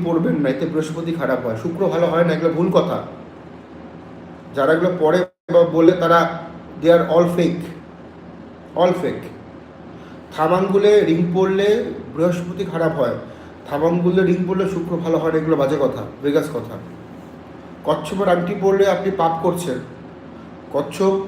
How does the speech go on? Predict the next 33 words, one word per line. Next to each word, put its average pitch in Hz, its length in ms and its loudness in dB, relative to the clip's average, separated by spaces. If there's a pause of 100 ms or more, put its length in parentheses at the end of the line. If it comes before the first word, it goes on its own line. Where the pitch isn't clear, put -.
(300)
ভগবান 156 300 4
শ্রীকৃষ্ণর 175 760 -2 (320)
আরেকটা 156 280 0
রূপ, 170 320 2 (140)
সমুদ্র 160 340 0
মন্থনে 170 600 0 (220)
যে 147 100 0
রূপটা 156 580 2 (100)
আবির্ভূত 180 400 0
হয়েছিল। 156 480 2 (400)
কচ্ছপের 165 380 0
আংটি 165 320 0
পরে 180 180 0
সাংসারিক 165 480 -4
লোক 170 160 0
থাকতে - 260 -2
পারে 156 220 2
না, 143 180 2 (360)
মাছ 147 240 -2
মাংস 165 300 0
খেতে 160 180 0
পারে 151 240 4
না, 151 240 2 (340)
পেঁয়াজ 156 220 4
রসুন 170 280 -2
খেতে 170 180 2
পারে 170 300 6
না, 147 180 2 (360)
এগুলো 165 180 2
মাথায় 151 340 2
রাখবেন। 120 300 0 (1800)
সাত্বিক 170 420 -4
হন। 113 220 -2